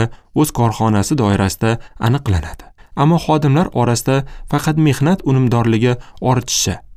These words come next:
va mahsulot sifati yaxshilanishi evaziga olingan qo'shimcha foyda taqsimlanadi.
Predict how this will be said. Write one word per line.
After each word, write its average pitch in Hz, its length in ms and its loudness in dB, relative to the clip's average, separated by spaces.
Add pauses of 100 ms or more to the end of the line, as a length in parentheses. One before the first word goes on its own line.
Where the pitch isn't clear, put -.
(120)
va 135 120 2
mahsulot 135 540 0
sifati 123 400 0 (260)
yaxshilanishi 139 680 0
evaziga 107 460 0
olingan 110 500 0
qo'shimcha 123 460 0 (260)
foyda 123 320 0
taqsimlanadi. 90 760 -4